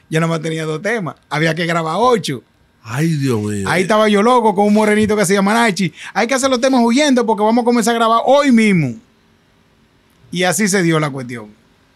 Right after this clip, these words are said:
Speaker 2: ¿Y cuáles temas tú grabaste? ¿Tú recuerdas?
Speaker 1: Sí, el, el, el C D se llamaba La Mecánica Sound.
Speaker 2: Ajá.
Speaker 1: Eso nunca en República Dominicana lo promocionaron. En Miami sonó un poquito,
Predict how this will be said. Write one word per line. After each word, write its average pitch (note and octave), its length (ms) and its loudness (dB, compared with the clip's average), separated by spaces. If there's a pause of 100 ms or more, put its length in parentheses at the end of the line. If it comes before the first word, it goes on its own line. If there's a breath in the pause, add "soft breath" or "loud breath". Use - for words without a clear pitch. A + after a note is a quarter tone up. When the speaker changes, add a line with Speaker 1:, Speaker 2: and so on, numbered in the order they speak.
Speaker 2:
¿Y G3+ 120 -4
cuáles B3 280 -2
temas G3+ 240 -2
tú F#3 140 -4
grabaste? D#3+ 320 -2
¿Tú F#3 100 -6
recuerdas? E3 440 -4 (500)
Speaker 1:
Sí, B3+ 680 0 (240)
el, A#3+ 240 0
el, A#3 580 0
el A#3+ 180 0
C A#3+ 100 2
D C#4 140 2
se D4+ 100 0
llamaba D4 320 2
La B3+ 100 2
Mecánica A#3 460 2
Sound. C#3 360 0
Speaker 2:
Ajá. A3 120 0
Speaker 1:
Eso B3+ 220 2
nunca A3+ 840 2
en G3 260 2
República G3 380 0
Dominicana G#3 460 2
lo F#3+ 100 0
promocionaron. D#3+ 720 0
En G#3 140 2
Miami A3+ 380 2
sonó B3 360 2
un B3+ 140 2
poquito, E3 500 -2